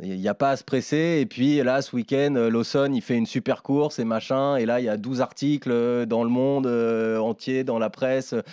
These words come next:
euh, Liam Lawson, euh, et, et, et c'est un emballement qui peut aller vite. Donc c'est pour ça, il faut qu'il revienne vite. Après, moi, je me dis, j'ai peut-être, euh, peut-être, euh, comment dire, une idée. Il est peut-être hyper intelligent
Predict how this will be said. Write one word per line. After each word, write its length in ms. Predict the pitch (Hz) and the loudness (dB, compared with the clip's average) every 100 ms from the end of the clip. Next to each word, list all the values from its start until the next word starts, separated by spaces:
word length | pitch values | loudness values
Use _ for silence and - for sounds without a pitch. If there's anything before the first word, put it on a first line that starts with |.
| - 101 | -10 -2
euh, 260 | 110 110 | 0 0
Liam 260 | 117 123 123 | 0 0 0
Lawson, 460 | 120 - 135 135 131 | -2 0 2 2 2
euh, 220 | 117 113 - - - - | 0 -2 -6 -20 -10 -2
et, 260 | 143 - | -2 -2
et, 120 | 135 - _ | -10 -10 _
et 80 | 143 | -8
c'est 180 | - 151 | 0 2
un 140 | 147 | 4
emballement 400 | 151 147 156 180 | 2 2 2 0
qui 120 | 175 | 0
peut 140 | 160 165 | 0 2
aller 180 | 165 160 | 2 2
vite. 220 | 151 147 | 2 0
Donc 140 | 123 | -2
c'est 80 | 127 | -2
pour 100 | 131 | -2
ça, 160 | 165 156 | 0 0
il 60 | |
faut 160 | - 156 | -2 -4
qu'il 160 | - | -2
revienne 240 | 131 135 131 | 0 0 2
vite. 220 | 151 185 - - - - | 0 -2 -8 -20 -10 -4
Après, 240 | 117 180 | -2 0
moi, 160 | 175 160 - - | 2 0 -4 -16
je 160 | 107 | -4
me 100 | 139 | -2
dis, 160 | 147 185 | 0 0
j'ai 120 | 165 | 0
peut-être, 340 | - 180 160 160 | 0 -4 -2 0
euh, 340 | 139 131 127 | 2 4 2
peut-être, 400 | 113 - 170 - | -2 -4 -6 -4
euh, 560 | 147 123 117 110 107 101 | -2 0 0 0 -2 -6
comment 220 | - 110 107 | -6 -6 -4
dire, 180 | 117 | -4
une 380 | 107 101 113 117 | -4 -4 -2 0
idée. 300 | 123 139 156 | 0 0 0
Il 100 | 131 | 0
est 40 | 107 | -2
peut-être 240 | 139 107 _ - | -4 -6 _ -10
hyper 380 | 143 - 156 | -8 -2 0
intelligent 540 | 131 120 120 110 113 | 0 -2 -2 -2 -4